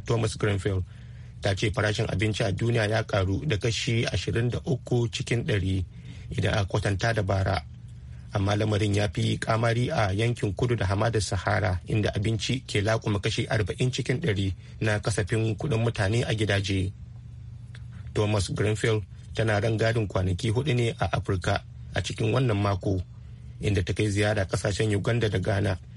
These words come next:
inda kuma ta mai da hankali kan batun illar karancin abinci a nahiyar.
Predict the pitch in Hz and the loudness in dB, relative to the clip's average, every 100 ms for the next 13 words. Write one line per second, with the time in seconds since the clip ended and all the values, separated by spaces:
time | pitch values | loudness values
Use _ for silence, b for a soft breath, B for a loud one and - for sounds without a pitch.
0 | B B B B 101 95 107 101 113 107 | B B B B 0 2 2 2 2 2
1 | 107 104 107 104 101 113 110 - 113 98 | 2 2 0 0 2 2 0 0 0 2
2 | 87 101 139 120 110 95 - 107 107 - | 2 0 2 2 2 0 0 0 0 0
3 | 101 101 104 95 - 104 107 101 90 107 | -2 0 0 0 0 0 2 2 2 2
4 | 101 92 | 2 0